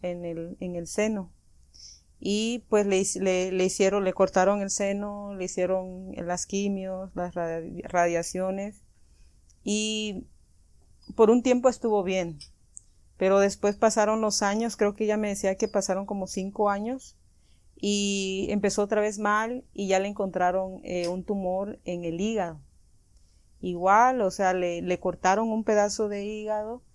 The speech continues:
y estuvo recibiendo también o-, otras quimios. Eh, pasó el tiempo, otra vez pasaron como cuatro años,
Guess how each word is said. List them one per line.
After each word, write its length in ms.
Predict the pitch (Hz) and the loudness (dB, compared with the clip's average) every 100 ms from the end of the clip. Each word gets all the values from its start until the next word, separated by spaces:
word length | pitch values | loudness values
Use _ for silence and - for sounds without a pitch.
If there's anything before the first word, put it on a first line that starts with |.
| _ _ _ | _ _ _
y 380 | - 190 190 190 | -4 -2 0 0
estuvo 420 | 185 - 190 202 | -2 -2 0 0
recibiendo 720 | 196 190 190 185 190 185 214 | -2 -2 0 0 0 0 0
también 380 | 220 208 196 202 | 0 -2 -2 -4
o-, 340 | 202 185 175 - | -4 -2 0 0
otras 420 | 185 190 220 214 | -2 0 -2 -2
quimios. 720 | - 233 226 226 254 - - _ _ _ _ _ - _ _ - - | -2 0 2 0 -4 -10 -20 _ _ _ _ _ -20 _ _ -8 2
Eh, 640 | 190 196 190 190 185 - - | 4 6 6 4 2 -4 2
pasó 320 | 208 196 208 214 | 6 8 6 4
el 100 | 214 | 4
tiempo, 440 | 247 247 247 247 | 6 6 6 6
otra 240 | 233 214 202 | 6 6 6
vez 400 | 202 214 220 - | 4 4 2 0
pasaron 480 | 196 190 196 208 | 0 2 0 0
como 260 | 214 208 190 | -2 -4 -2
cuatro 460 | 185 196 220 214 196 | 2 2 2 0 0
años, 500 | 208 233 294 - | 0 -2 -2 -4